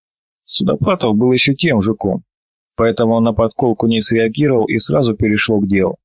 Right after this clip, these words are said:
Отвел меня в сторону и задал вопрос, который не давал ему покоя. «Сергей Иванович, что случилось?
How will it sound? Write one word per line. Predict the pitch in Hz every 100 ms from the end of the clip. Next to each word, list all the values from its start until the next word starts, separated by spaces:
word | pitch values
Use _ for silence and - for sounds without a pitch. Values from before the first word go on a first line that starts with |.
| _ _ _ _ _ _ _
Отвел | 107 - 117 104
меня | 107 104
в | 98
сторону | - 139 127 107
и | 101
задал | 110 107 101
вопрос, | 98 92 131 127
который | - 107 113 107
не | 101 104
давал | 104 101 95
ему | 98 95
покоя. | 110 - 101 90 - _ _ _ _ _ _ _ _ _ _ _ _
«Сергей | - - 110 101 110
Иванович, | 101 113 104 95 - -
что | - 117
случилось? | - 110 - 107 95 87